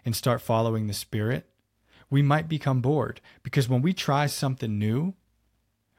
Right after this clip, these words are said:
we end up having this little extra time that we're like, "Okay, now what do I do next?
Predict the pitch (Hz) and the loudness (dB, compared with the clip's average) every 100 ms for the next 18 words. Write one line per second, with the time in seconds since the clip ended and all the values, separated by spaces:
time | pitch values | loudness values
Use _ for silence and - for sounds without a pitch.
0 | _ 139 165 151 135 139 127 117 113 - | _ 2 4 2 2 0 2 0 -2 -4
1 | 123 117 107 104 _ _ _ - 135 - | -2 -2 -4 -8 _ _ _ -2 0 0
2 | - 117 - 151 135 110 117 117 110 110 | -4 -6 -2 0 2 0 -2 -2 -2 -2
3 | 143 127 120 123 120 120 131 131 123 120 | -4 -2 0 0 -2 0 0 2 2 0
4 | 117 143 117 - - | 0 0 -2 -6 -14